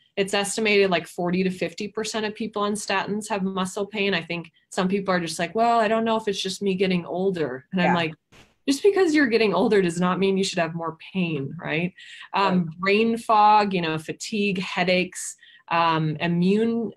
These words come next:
Speaker 1: uh, you know, changes are some of the things that we see, even G I issues that can happen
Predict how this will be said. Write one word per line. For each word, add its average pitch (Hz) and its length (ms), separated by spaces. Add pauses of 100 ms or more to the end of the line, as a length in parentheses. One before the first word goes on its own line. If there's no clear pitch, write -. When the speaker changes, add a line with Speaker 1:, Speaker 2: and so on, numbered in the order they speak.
(120)
Speaker 1:
uh, 170 500
you 180 100
know, 175 140
changes 185 880
are 175 200
some 185 240
of 180 60
the 175 120
things 175 320
that 165 160
we 165 120
see, 185 180
even 175 280
G 175 300
I 160 200
issues 165 520
that 156 180
can 180 120
happen 156 480